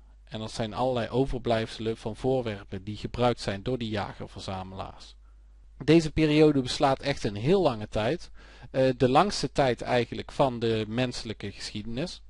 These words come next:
Hoewel die tijd heel erg lang duurt, weten we er eigenlijk het minste van. Waarom dus? Nou ja, omdat we daar, eh, niet zo heel veel bronnen van hebben. En de bronnen die we hebben, die zeggen ons niet zoveel. Eh, want ja, die bronnen die zijn ongeschreven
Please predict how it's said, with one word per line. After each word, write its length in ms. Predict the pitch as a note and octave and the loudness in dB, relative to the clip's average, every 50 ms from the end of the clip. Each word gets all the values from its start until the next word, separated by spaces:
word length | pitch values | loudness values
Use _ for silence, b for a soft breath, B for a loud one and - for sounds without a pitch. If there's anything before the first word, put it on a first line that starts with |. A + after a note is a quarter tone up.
| - | -12
Hoewel 320 | - - C3 C3+ D3+ D3+ C#3 | -6 0 4 6 8 8 8
die 140 | C3 B2 - | 6 4 4
tijd 240 | - D3+ C3+ A#2+ | 6 6 6 4
heel 260 | G#2+ B2 D3+ E3 D#3 D3 | 4 4 4 6 6 6
erg 160 | C3 A#2+ - | 6 4 4
lang 240 | C3 A#2+ A#2 A#2 A2+ | 2 2 0 -2 -4
duurt, 360 | C3 C#3+ D#3+ F3 - - - | -2 -2 -2 -2 -4 -6 -12
weten 380 | - A#2+ A2+ C#3 D3+ D3+ - C3+ | -4 2 4 4 6 6 4 0
we 80 | A#2 | 0
er 60 | - - | -2 -2
eigenlijk 360 | E2 A#2+ C3+ C#3 C#3 C3+ - | 2 2 2 2 0 -2 -4
het 140 | A#2 - - | -6 -6 -4
minste 420 | G#2+ A#2 B2+ C3 - - - B2+ | -4 -4 -4 -4 -4 -6 -8 -8
van. 320 | - - G#2+ F#2 F#2+ - - - - - | -6 -6 -6 -6 -6 -12 -18 -20 -16 -10
Waarom 400 | - A2 A2 - A#2+ C3 C#3+ C#3 | -8 -6 -2 0 0 0 0 0
dus? 200 | C#3 C#3 C#3 - | -2 -2 -2 -2
Nou 180 | C#3+ C3+ A#2 | -2 -2 0
ja, 160 | A2 G#2+ G2+ | 0 0 -2
omdat 280 | A#2+ B2+ B2+ C3 B2+ - | -2 0 0 0 0 0
we 120 | - B2 | -2 -2
daar, 320 | A#2 A#2+ A#2 A#2 A2+ A2 - | 0 2 2 2 2 0 -2
eh, 180 | - A#2 A2+ | -2 -2 -2
niet 200 | A#2 B2 D3+ D3+ | 0 -2 -4 -2
zo 100 | - - | -2 0
heel 180 | A#2+ B2 B2+ B2+ | 0 2 0 0
veel 120 | - - | 0 -4
bronnen 380 | A2+ A2 A#2 A2+ C3+ C#3+ C#3 B2+ | -4 -4 -2 -2 -2 -2 -2 -4
van 120 | - G#2 | -6 -6
hebben. 220 | G#2 G2 F#2+ G#2+ G#2 | -6 -6 -4 -6 -6
En 60 | G#2+ | -4
de 100 | A2+ A2+ | -4 -4
bronnen 360 | A2+ A#2 C3 C3+ B2 A#2 G#2+ | -4 -2 -2 -2 0 -2 -4
die 160 | A2 C3+ E3+ | -2 -2 0
we 60 | F3 D3 | 2 2
hebben, 260 | B2 A#2 A2 A2+ A2+ | 2 2 0 -2 -6
die 100 | A#2 A2+ | -6 -4
zeggen 300 | - - D3+ D3 - B2+ | 0 0 0 0 0 -4
ons 180 | A2+ G#2 G2 | -10 -10 -10
niet 180 | - G2+ G2+ - | -10 -12 -10 -10
zoveel. 460 | - G2 F#2+ - G2+ G2 G2 - - - B B B B B B B B B B B | -10 -10 -10 -10 -10 -10 -10 -12 -16 -20 B B B B B B B B B B B
Eh, 240 | - - A#2+ A#2+ B2 A2+ | -4 -2 0 0 0 0
want 240 | B2 C3 B2+ A#2 - | 0 0 0 -2 -2
ja, 200 | F#2+ - C3 B2 A#2 A#2 - - C3 B2 - - | -2 0 0 0 0 -4 -10 -16 -16 -16 -16 -16
die 220 | - C#3 C#3 C#3 | -12 -10 -8 -6
bronnen 460 | C3 B2+ C3 D3 D#3+ D#3+ D3 C3+ C#3 C#3 | -4 -2 0 2 2 4 4 4 2 2
die 140 | C#3 C#3 | 0 -2
zijn 420 | C3+ - C#3+ C3 B2 A#2 G#2+ G#2+ - - - - - - - - - - - - - - - - - - | 0 2 2 2 2 0 -4 -8 -12 -16 -20 -20 -20 -20 -20 -20 -20 -20 -20 -20 -20 -20 -20 -20 -20 -4
ongeschreven 760 | - F3+ F#3 F3 C#3+ C3+ - - - C3 C#3+ D#3 E3+ F#3+ A#3 | 0 2 2 2 2 0 0 2 4 4 4 4 2 -2 -6